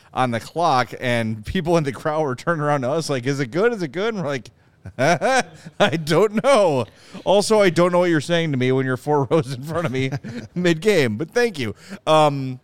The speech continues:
so, yeah, it looked like the Hawks had won it, and then they got it in a shootout. So, uh, really exciting game. Not great for the tank, of course, uh, but, man, that was a, that was a, an exciting hockey game, and the Hawks have been playing some pretty decent hockey of late.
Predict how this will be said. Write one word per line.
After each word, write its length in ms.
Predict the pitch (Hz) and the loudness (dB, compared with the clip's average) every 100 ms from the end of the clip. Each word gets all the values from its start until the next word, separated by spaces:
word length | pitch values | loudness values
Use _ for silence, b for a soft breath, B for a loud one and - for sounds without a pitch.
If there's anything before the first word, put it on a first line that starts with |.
| _ - _ - | _ -18 _ -14
so, 200 | - 165 | -2 2
yeah, 240 | 156 196 135 | 4 2 2
it 20 | |
looked 240 | 151 202 | -2 0
like 120 | 226 | 0
the 100 | 214 | 0
Hawks 240 | 196 208 - | 0 0 -2
had 100 | 190 | -2
won 180 | 196 202 | 0 0
it, 160 | 202 | -2
and 160 | 135 127 | -4 -4
then 140 | 131 | -2
they 100 | 127 | -2
got 200 | 117 120 | 0 -2
it 20 | |
in 100 | 117 | -2
a 40 | 107 | -8
shootout. 420 | - 123 113 110 | -8 -4 -2 -2
So, 420 | - 113 104 101 b b b b b - | -4 -2 -2 -4 b b b b b -2
uh, 260 | 127 131 123 | 2 2 4
really 240 | 165 175 | 2 2
exciting 380 | 160 - 160 151 | 0 0 0 0
game. 260 | 143 147 | 0 0
Not 200 | 131 156 | 0 0
great 220 | - 180 185 | 0 0 0
for 80 | |
the 120 | 202 202 | -2 -2
tank, 340 | 175 190 226 | -2 -2 -4
of 100 | 185 | -8
course, 560 | - 175 220 220 - 170 | -4 -2 -2 -6 -10 -6
uh, 400 | 123 139 135 127 | -2 2 2 0
but, 220 | 120 110 | -4 -4
man, 300 | 131 117 101 | -2 -2 -2
that 160 | 143 | -4
was 180 | 156 127 | -4 -4
a, 60 | 135 | -6
that 200 | 135 151 | -4 -4
was 160 | 160 | -4
a, 260 | 113 107 104 - _ | -4 -4 -6 -12 _
an 100 | 120 | -8
exciting 520 | 107 - - 180 170 | -8 -6 -2 -2 -2
hockey 280 | 139 147 135 | -4 -6 -6
game, 300 | 131 127 123 b b b b - | -6 -4 -6 b b b b -6
and 120 | 117 | -2
the 60 | 110 | -2
Hawks 240 | 175 - | -2 -4
have 100 | 294 | -4
been 400 | 240 226 208 160 - _ _ _ _ _ | -2 -2 -4 -6 -16 _ _ _ _ _
playing 260 | - 254 349 | -6 -4 -6
some 120 | 269 | -8
pretty 200 | 214 285 | -4 -4
decent 340 | 190 233 196 147 | -4 -6 -4 -2
hockey 320 | 175 220 135 | -2 -2 -6
of 100 | 92 | -6
late. 300 | 92 71 | -12 -16